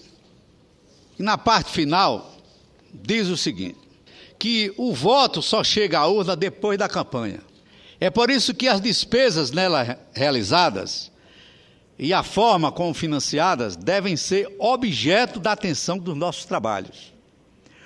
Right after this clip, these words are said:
Um sistema eleitoral sério tem de debater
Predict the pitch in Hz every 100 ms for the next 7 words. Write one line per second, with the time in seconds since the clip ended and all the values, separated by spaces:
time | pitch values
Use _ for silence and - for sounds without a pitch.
0 | - - - 202 185 220 - 294 285 240
1 | 220 214 202 160 - - 220 226 147 -
2 | - 233 208 190 190 156 - 180 202 -
3 | -